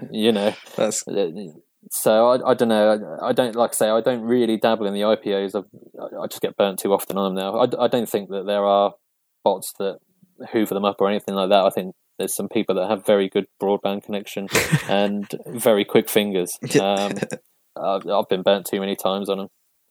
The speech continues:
Speaker 1: I, I, when I, it was my first experience with I P Os when they brought, like, Kubo out, and I put a tweet out saying, "You know, it's my first experience, I'm just gonna sit back and watch. It's a smart thing to do."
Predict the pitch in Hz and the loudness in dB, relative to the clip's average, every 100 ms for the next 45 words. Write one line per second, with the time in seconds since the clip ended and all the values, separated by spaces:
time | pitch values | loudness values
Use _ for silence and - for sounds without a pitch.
0 | 110 117 120 117 120 120 - - 113 120 | -2 0 0 0 0 0 -4 -8 -4 -2
1 | 117 113 - 110 104 110 113 - 120 - | 0 0 0 -4 -4 -2 -2 2 0 0
2 | 92 117 113 113 - 110 107 107 117 104 | -2 2 2 2 -2 0 2 0 -2 -2
3 | 98 98 101 104 98 98 98 98 - 110 | -2 -4 -6 -4 -2 -2 -2 -4 -2 -2
4 | 101 98 98 - - - - 110 - 120 | 0 0 0 -4 -12 -18 -6 -2 2 2
5 | 117 120 110 107 113 107 107 107 - 113 | 2 2 2 2 0 -2 0 -2 -2 -2
6 | - 123 113 - 113 101 110 110 - 107 | 2 2 0 -2 0 0 -4 -6 -6 -4
7 | - 123 107 - 104 104 - - - - | -2 -2 -4 -4 -4 -2 -4 -6 -8 -4
8 | - 120 - 113 107 101 104 98 | 0 0 0 -4 -4 -6 -4 -6